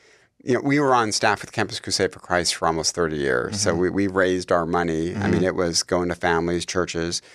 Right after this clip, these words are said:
Speaker 2: Mm-hmm.
Speaker 1: So we've always had a soft spot for, um, people who raise their own support.
Speaker 2: Mm-hmm.
Speaker 1: And so we've always felt like a certain amount of our paycheck are going to people who are still, you know, raising support and stuff like that.
Speaker 2: Mm-hmm.
Speaker 1: So,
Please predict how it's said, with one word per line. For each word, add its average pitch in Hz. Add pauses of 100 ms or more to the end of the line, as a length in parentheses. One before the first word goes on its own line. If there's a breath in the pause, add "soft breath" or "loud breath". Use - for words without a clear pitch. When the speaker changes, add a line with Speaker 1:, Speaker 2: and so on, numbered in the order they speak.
(140 loud breath)
Speaker 2:
Mm-hmm. 101
Speaker 1:
So 123
we've 117
always 120
had 98
a 92
soft 95
spot 87 (200)
for, 87
um, 85 (300)
people -
who 92
raise 87
their 80
own 73
support. -
Speaker 2:
Mm-hmm. 98 (200)
Speaker 1:
And 101
so 107
we've 104
always 104
felt 82
like 87
a -
certain 101
amount 92
of 87
our 87
paycheck 87
are 87
going 85
to 80
people 85
who 85
are 80
still, 80
you 90
know, 80
raising 82
support -
and 71
stuff 80
like 78
that. 80
Speaker 2:
Mm-hmm. 95
Speaker 1:
So, 98